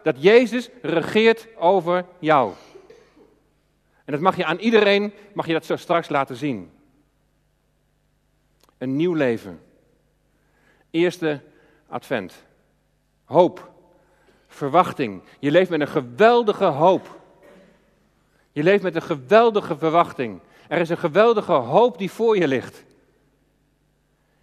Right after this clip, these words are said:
In Jezus Christus zal heel de schepping worden hersteld. De schepping samen met hen die zich on-, die zich stellen onder de regering van God.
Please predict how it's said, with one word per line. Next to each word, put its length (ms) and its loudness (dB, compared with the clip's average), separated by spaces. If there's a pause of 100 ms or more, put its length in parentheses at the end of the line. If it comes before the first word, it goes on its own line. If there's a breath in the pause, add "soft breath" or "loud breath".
(120)
In 180 -4
Jezus 460 4
Christus 420 -2
zal 200 2
heel 320 4
de 80 -2
schepping 560 0
worden 240 -2
hersteld. 600 -4 (1120)
De 80 -20
schepping 720 0 (520 soft breath)
samen 420 0
met 120 -2
hen 240 0
die 100 -4
zich 160 -10
on-, 300 -10
die 120 -6
zich 160 -10
stellen 420 -2 (260 loud breath)
onder 320 -8
de 80 -8
regering 680 -8 (520 soft breath)
van 200 -14
God. 320 -18